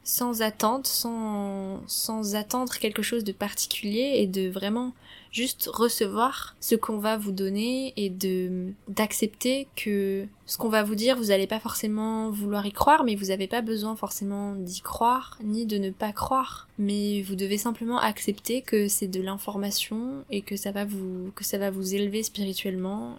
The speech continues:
et que, et je pense que peu importe le yoga teacher training, aucun ne peut vraiment vous garantir que vous soyez une bonne prof, ça va vraiment être en fonction de votre expérience, de votre ressenti.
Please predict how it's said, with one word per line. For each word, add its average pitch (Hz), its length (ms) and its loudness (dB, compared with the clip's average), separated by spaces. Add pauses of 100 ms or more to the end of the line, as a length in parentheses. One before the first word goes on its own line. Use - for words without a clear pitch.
et 190 80 -6
que, 180 520 -4
et 185 600 -2
je - 140 0
pense 240 260 -2
que 196 460 -2
peu 254 120 -2
importe 240 540 0
le 220 80 0
yoga 196 260 2
teacher 208 300 -2
training, 214 720 -4
aucun 233 460 6
ne 214 120 2
peut 202 140 -4
vraiment 202 320 0
vous 202 140 -4
garantir 196 520 0
que 214 100 0
vous 196 120 -4
soyez 190 300 -2
une 190 120 -2
bonne 190 200 0
prof, 208 280 0
ça - 140 -2
va 180 120 2
vraiment 185 260 -2
être 208 180 -4
en 202 40 -12
fonction 208 340 -6
de 196 60 -2
votre 190 200 -4
expérience, 190 840 -4
de 185 440 0
votre 196 340 -2
ressenti. 214 680 -4